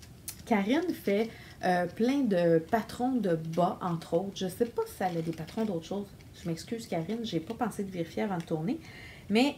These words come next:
euh, bref, Karine fait des patrons. J'en ai un, comme je vous disais. Euh, puis je sais qu'elle a fait plein, plein d'autres beaux modèles. Puis ces patrons sont super bien expliqués. Fait que, tu sais, si vous avez jamais fait de bas,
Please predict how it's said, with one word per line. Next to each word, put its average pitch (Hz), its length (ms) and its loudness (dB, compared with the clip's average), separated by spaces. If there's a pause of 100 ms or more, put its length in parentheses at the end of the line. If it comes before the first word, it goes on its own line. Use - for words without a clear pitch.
euh, 185 380 6
bref, 202 420 2
Karine 254 460 0
fait - 240 2
des 220 140 2
patrons. 196 400 -4 (320)
J'en 208 280 4
ai 247 220 4
un, 196 200 2
comme 233 200 0
je 175 80 -4
vous 175 120 -4
disais. 180 280 0 (380)
Euh, 170 240 4
puis - 100 -12
je 180 80 2
sais 175 140 0
qu'elle 233 120 2
a 175 60 2
fait 170 160 -4
plein, 269 240 -2
plein 262 160 -2
d'autres 175 240 -2 (220)
beaux 196 260 6
modèles. 190 500 4 (440)
Puis 185 80 -6
ces 208 160 0
patrons 294 460 -4
sont 165 240 -4
super 254 720 0
bien 202 240 -2
expliqués. - 500 -8 (240)
Fait 196 140 -2
que, - 100 -14
tu 370 80 0
sais, - 0 -
si 359 140 -2
vous 202 120 2
avez 208 200 6
jamais 302 280 4
fait 214 200 2
de 180 100 -2
bas, 202 240 2